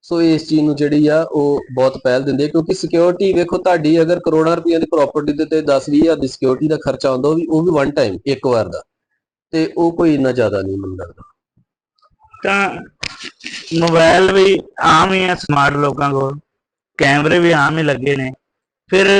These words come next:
Speaker 2: ਇਹ ਸਾਫਟਵੇਅਰ ਦੀ ਵਰਤੋਂ ਕਰਨੀ ਚਾਹੀਦੀ ਹੈ ਵੱਧ ਤੋਂ ਵੱਧ, ਲੋਕਾਂ ਨੂੰ ਇਸ ਬਾਰੇ ਜਾਣਕਾਰੀ ਨਹੀਂ ਕੋਈ।
Speaker 1: ਦੇਖੋ ਸਾਡੇ ਕੋਲ ਹਮੇਸ਼ਾ ਕੋਈ ਵੀ ਟੈਕਨੋਲੋਜੀ ਜਦੋਂ ਆਉਂਦੀ ਆ ਉਹ ਜ਼ਿਆਦਾਤਰ ਮਾਰਕੀਟਿੰਗ ਦੇ ਰਾਹੀਂ ਆਉਂਦੀ ਆ। ਅਸੀਂ ਟੀ ਵੀ 'ਚ ਵੇਖਦੇ ਆ, ਉਹ ਦੱਸਣ ਡੇ ਹੁੰਦੇ ਆ, "ਆਹ ਸਮਾਰਟਫੋਨ ਖਰੀਦੋ, ਇਹਦੇ 'ਚ ਆਹ ਖਾਸੀਅਤ ਆ।"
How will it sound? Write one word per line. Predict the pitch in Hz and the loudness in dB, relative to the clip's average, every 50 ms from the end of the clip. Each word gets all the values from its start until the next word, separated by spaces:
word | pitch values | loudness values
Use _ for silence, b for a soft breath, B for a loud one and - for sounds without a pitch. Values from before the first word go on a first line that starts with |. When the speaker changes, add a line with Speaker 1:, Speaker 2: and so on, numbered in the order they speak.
| 190 - | 2 0
Speaker 2:
ਇਹ | - - 185 190 | -2 0 0 0
ਸਾਫਟਵੇਅਰ | 185 185 170 160 165 160 160 165 170 180 185 | 2 2 2 4 4 2 2 2 2 2 4
ਦੀ | 175 180 180 | 4 4 4
ਵਰਤੋਂ | 160 151 135 127 160 170 | 4 2 2 2 0 0
ਕਰਨੀ | 139 143 139 139 147 151 143 | 2 0 0 0 -2 -2 0
ਚਾਹੀਦੀ | 170 165 170 160 175 | 0 2 2 2 2
ਹੈ | 175 | 2
ਵੱਧ | 165 147 147 147 - | 4 2 2 2 2
ਤੋਂ | 160 160 | 2 2
ਵੱਧ, | 147 143 151 147 156 | 4 2 2 2 0
ਲੋਕਾਂ | 151 147 147 139 - 151 151 | 0 0 -2 0 0 -2 -2
ਨੂੰ | 151 151 151 | 0 0 0
ਇਸ | 151 151 156 156 - - | 0 0 0 -2 -4 -2
ਬਾਰੇ | 147 151 147 151 147 | -2 0 0 0 -2
ਜਾਣਕਾਰੀ | 135 135 123 185 190 117 139 135 139 151 | -2 -2 -2 -2 -2 -4 -2 -2 -2 -4
ਨਹੀਂ | 151 147 143 135 | -4 -6 -6 -4
ਕੋਈ। | 131 123 123 - - - - _ _ _ _ _ _ _ _ b b b b b _ _ _ _ _ _ _ _ _ _ - - | -4 -6 -6 -6 -12 -16 -18 _ _ _ _ _ _ _ _ b b b b b _ _ _ _ _ _ _ _ _ _ -12 -6
Speaker 1:
ਦੇਖੋ | 135 165 160 - 196 196 202 202 196 - - - _ _ _ _ _ _ _ _ | -6 -6 -2 0 2 2 4 2 2 0 -4 -10 _ _ _ _ _ _ _ _
ਸਾਡੇ | - - - - 165 156 156 151 165 175 175 | -18 -12 -2 0 0 2 2 2 2 2 2
ਕੋਲ | 170 180 185 185 185 190 190 190 190 196 196 190 190 190 - - _ _ - - - | 2 0 0 2 2 2 2 2 2 2 2 2 2 0 -2 -8 _ _ -8 -2 0
ਹਮੇਸ਼ਾ | 165 170 170 160 160 - 165 160 | 0 2 2 0 0 0 0 0
ਕੋਈ | 180 175 175 165 160 170 | 0 0 2 2 2 2
ਵੀ | 180 190 190 190 | 2 2 0 0
ਟੈਕਨੋਲੋਜੀ | 185 190 165 156 156 147 139 139 139 139 156 | 0 0 0 0 2 2 2 0 0 -2 -2
ਜਦੋਂ | 143 151 156 165 165 | -2 0 0 0 0
ਆਉਂਦੀ | 147 147 127 123 127 147 160 160 | 0 -2 -2 0 0 2 4 4
ਆ | 151 143 | 4 4
ਉਹ | 151 156 - 165 160 | 2 2 0 -2 0
ਜ਼ਿਆਦਾਤਰ | 156 156 147 143 143 143 - 160 151 | 2 2 2 2 0 0 -2 -2 0
ਮਾਰਕੀਟਿੰਗ | 156 156 147 135 131 - - 131 123 139 131 127 | 0 0 0 0 -2 -4 -6 -4 -2 -2 0 0
ਦੇ | 127 123 | 0 0
ਰਾਹੀਂ | 123 120 131 139 | 0 0 0 -2
ਆਉਂਦੀ | 135 117 107 104 110 123 | -2 -2 -2 -2 -2 -2
ਆ। | 131 | -2
ਅਸੀਂ | - 156 151 | -2 -4 -2
ਟੀ | - 156 147 143 | 0 0 2 2
ਵੀ | 143 151 151 | 2 2 2
'ਚ | 156 | 2
ਵੇਖਦੇ | 165 147 147 147 156 156 151 | 0 0 2 2 2 2 2
ਆ, | 147 | 2
ਉਹ | 147 147 143 | 0 0 0
ਦੱਸਣ | 143 143 139 - 147 143 139 | -2 -4 -2 -2 -2 -2 0
ਡੇ | 147 | 0
ਹੁੰਦੇ | 151 147 139 139 | 0 0 0 2
ਆ, | 139 139 | 2 2
"ਆਹ | 143 | 0
ਸਮਾਰਟਫੋਨ | 139 - 147 139 131 131 127 120 139 135 | 0 0 -2 0 0 -2 -2 -2 -2 -2
ਖਰੀਦੋ, | 131 131 131 131 131 135 139 135 | -2 -2 -4 -2 0 0 0 0
ਇਹਦੇ | 131 131 | 0 -2
'ਚ | 127 - | -4 -2
ਆਹ | 127 127 135 | -2 0 -2
ਖਾਸੀਅਤ | 131 - 139 131 123 - - 127 127 - 131 | -2 -2 -4 -4 -4 -2 -2 -2 -2 0 0
ਆ।" | 127 123 | 0 -2